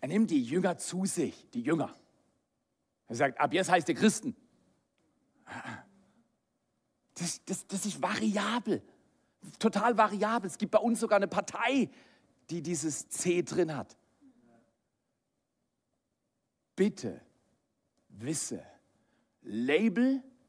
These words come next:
machen noch kein Herz. Label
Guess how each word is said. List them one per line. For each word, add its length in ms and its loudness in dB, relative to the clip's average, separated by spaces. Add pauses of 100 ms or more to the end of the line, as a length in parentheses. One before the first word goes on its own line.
(280)
machen 400 -2
noch 200 -6
kein 240 -4
Herz. 540 -10 (2250)
Label 720 6